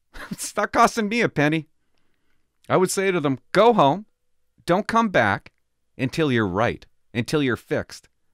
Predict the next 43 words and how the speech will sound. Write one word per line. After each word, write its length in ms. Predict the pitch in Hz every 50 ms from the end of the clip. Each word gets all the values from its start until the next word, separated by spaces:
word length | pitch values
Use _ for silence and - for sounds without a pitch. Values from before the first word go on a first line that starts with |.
| _ _ _ _ _ _ _ _ _ _ _ _ _ _ _ _
I'm 100 | 147 180
gonna 140 | 208 220 214
message 500 | 180 180 190 214 - - 214 165 139 -
you. 180 | 117 82 73 - - -
I'm 100 | - 131
gonna 160 | 139 143 139
call 300 | - - 226 226 247 254
you. 300 | 220 143 98 85 85 - _ _ _ _ _ _ _ _ _ _ _ _ _ _ _ _ _ _
But 140 | - 151 160
it's 140 | 147 -
out 120 | 190 190 202
of 120 | 208 160
a 40 | 175
good 260 | 135 - 180 202 185
heart, 340 | 143 170 185 190 - - - _ _ _ _ _ _
just 180 | - 165 - -
to 80 | 165
see 240 | - - 170 180 170
how 100 | 165 165
you're 200 | 160 160 156 151
doing. 400 | - - 175 175 175 151 110 - - - - - -
No 200 | - 175 202 202
pressure. 540 | 196 - 214 214 214 - - - 156 107 - _ _ _ - - -
I 60 | 208
don't 180 | 240 269 262 240
want 200 | 277 294 233 247
you 80 | 254
coming 300 | 226 - - 165 151 135
back. 380 | 107 - 131 117 98 - - - _ _ - - _ _ _ _ _ _ _ _ _ _ _ _
Take 180 | - - 254 262
as 120 | 294 269 226
much 240 | 247 262 247 - -
time 240 | 240 240 240 226
as 140 | 226 196 180
you 100 | 196 190
want." 300 | 165 170 214 220 - - - - - - - - _ _ _ - _ _ _ _ _ _ _ _ _ _ _ _ _ _ _ _ _ - - - - - - _ _ _ _ _ _ _ _ _ _ _ _ _ _ _ _ _ _ _ -
And 120 | 139 160
I'm 140 | 170 175 175
impressed 360 | 165 151 - 208 233 240 -
that 160 | - 120 - -
Pound 260 | 135 143 165 147 -
stuck 280 | - - 139 131 -
it, 200 | - 107 110 -